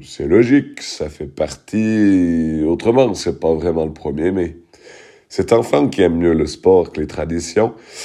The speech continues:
a quand même une cuisse rivée à la terre et il a à cœur de mettre son bredson une fois dans l'année. Il n'y a pas tant d'années en arrière, mes deux frères et moi, nous allions également chanter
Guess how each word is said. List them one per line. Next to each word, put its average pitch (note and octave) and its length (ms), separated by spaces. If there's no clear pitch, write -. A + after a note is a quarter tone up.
a - 120
quand C3+ 160
même C3+ 400
une F#2+ 200
cuisse - 480
rivée G#2+ 440
à G2 80
la F#2+ 120
terre E2+ 460
et C#2+ 200
il D2+ 120
a D2 140
à C#2 80
cœur D#2+ 420
de F#2+ 60
mettre C3+ 300
son G2+ 180
bredson D#2+ 600
une D2 160
fois D#2+ 240
dans D#2 140
l'année. D2 480
Il E2+ 100
n'y F#2 100
a F2+ 100
pas F#2 160
tant F2 400
d'années E2 320
en C#2+ 80
arrière, E2 500
mes G2 120
deux A2+ 160
frères A#2+ 260
et A2 100
moi, A2+ 440
nous E2 200
allions E2 280
également E2 420
chanter F#2 680